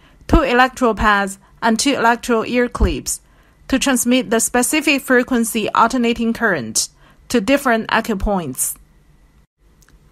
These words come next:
The basic mechanism for A C stimulation auricular therapy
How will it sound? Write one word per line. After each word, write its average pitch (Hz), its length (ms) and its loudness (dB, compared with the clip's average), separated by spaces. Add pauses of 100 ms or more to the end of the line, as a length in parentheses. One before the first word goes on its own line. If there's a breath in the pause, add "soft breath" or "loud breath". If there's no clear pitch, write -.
(640 soft breath)
The 269 80 0
basic 311 440 0
mechanism 226 800 0
for 208 440 -2
A 240 140 -2
C 240 240 -6
stimulation 226 840 -6
auricular 226 580 -2
therapy 202 680 -6